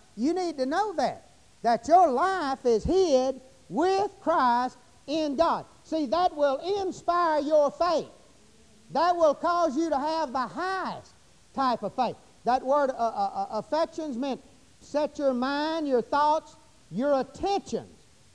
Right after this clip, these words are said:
on things above. So you have to get in a, a habit of doing that. You have to take time to think on God. You have to take time, uh, alone with God. See, the more you hang around with God, the more you'll act like God.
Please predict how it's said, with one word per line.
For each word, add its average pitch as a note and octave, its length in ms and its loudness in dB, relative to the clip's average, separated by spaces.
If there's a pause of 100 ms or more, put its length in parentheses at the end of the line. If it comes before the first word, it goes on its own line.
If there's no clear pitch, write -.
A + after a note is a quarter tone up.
(680)
on A#3+ 200 2
things D4+ 340 0
above. C#4 480 2
So C#4+ 100 -10
you C#4 400 -6
have F#4+ 180 -2
to F#4 80 -8
get F#4 180 -4
in G4+ 180 -4
a, - 40 -6
a B3+ 260 -6
habit F4 380 -2
of G#3 140 -4
doing A#3+ 280 0
that. F3 180 -8 (260)
You C#4+ 120 -2
have F#4 180 0
to C4 80 -10
take F4 400 -4
time F#4+ 440 -4
to A3+ 60 -6
think C#4+ 360 -6
on A#3 220 -2
God. A3 340 0
You D#4+ 100 -2
have F#4 220 0
to C#4+ 80 -6
take F4 360 -2
time, F#4 320 -4 (360)
uh, A#3+ 140 2
alone E4 580 4
with B3+ 200 2
God. D4 180 2 (200)
See, F#4+ 220 -2
the C#4+ 120 0
more F#4+ 240 4
you E4+ 220 2
hang F4 260 -2
around E4 400 0
with A#3 180 -2
God, F4 320 2
the C4 40 -4
more E4+ 240 4
you'll D4+ 360 2
act F#4+ 240 -2
like A#3 340 -2
God. F#3+ 300 -2